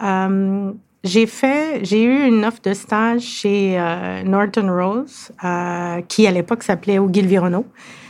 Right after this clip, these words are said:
à Québec, qui était comme le stage à avoir parce que le bureau était installé, euh, à Québec depuis peu.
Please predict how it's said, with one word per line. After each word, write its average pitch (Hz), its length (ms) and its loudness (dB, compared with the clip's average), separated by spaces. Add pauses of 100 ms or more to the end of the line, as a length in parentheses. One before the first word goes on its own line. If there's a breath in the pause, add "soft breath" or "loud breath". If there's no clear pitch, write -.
(220 loud breath)
à 190 100 2
Québec, 202 360 2
qui 226 100 0
était 202 180 0
comme 220 260 4
le 214 180 2
stage 220 420 -2
à 196 100 0
avoir 190 240 0
parce - 180 -4
que 202 100 -2
le 196 40 2
bureau 185 300 0
était 196 280 -2
installé, 185 680 -2
euh, 196 400 -2
à 185 120 -4
Québec 202 340 0
depuis 185 340 -4
peu. 202 300 0